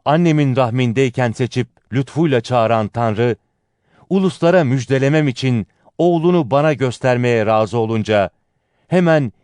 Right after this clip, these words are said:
insanlara danışmadım. Yeruşalim'e benden önce elçi olanların yanına da gitmedim. Arabistan'a gittim. Sonra yine Şam'a döndüm.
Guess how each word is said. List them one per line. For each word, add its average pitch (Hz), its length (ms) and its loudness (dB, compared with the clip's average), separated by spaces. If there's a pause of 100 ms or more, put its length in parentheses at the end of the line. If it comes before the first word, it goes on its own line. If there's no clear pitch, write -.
(140)
insanlara 131 720 0
danışmadım. 78 720 -6 (1200)
Yeruşalim'e 151 760 2 (380)
benden 180 380 2
önce 147 380 0
elçi 131 340 0
olanların 131 540 0
yanına 127 400 0
da 131 60 2
gitmedim. 78 600 -10 (920)
Arabistan'a 131 640 0
gittim. 76 540 -10 (560)
Sonra 180 360 2
yine 160 380 0
Şam'a 127 380 -2
döndüm. 71 440 -10